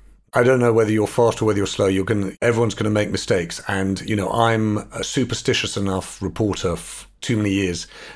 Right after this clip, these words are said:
that we don't want to anger the gods of news. So anyone who <laughs> claims <laughs> that they're gonna be getting close to the truth is about to get massively humiliated. So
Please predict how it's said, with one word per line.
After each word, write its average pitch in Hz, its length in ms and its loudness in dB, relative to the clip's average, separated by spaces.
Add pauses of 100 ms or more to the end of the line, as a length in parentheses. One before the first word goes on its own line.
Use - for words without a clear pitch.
that - 160 0
we 110 100 0
don't 110 220 4
want 104 140 0
to 101 120 0
anger 101 320 0
the 92 80 -2
gods 90 340 0
of 90 80 -4
news. 85 560 -2
So - 220 -2
anyone 120 460 2
who 117 160 0
<laughs> - 120 -4
claims 113 500 2 (220)
<laughs> - 220 -10
that - 560 0
they're 131 220 4
gonna 120 120 4
be 113 120 0
getting 113 240 4
close 110 260 2
to 113 80 -2
the 101 60 -2
truth 98 340 0
is 98 140 -2
about 104 340 0
to 101 80 -6
get 95 260 -2 (320)
massively 107 480 0
humiliated. 95 680 -2
So 98 260 0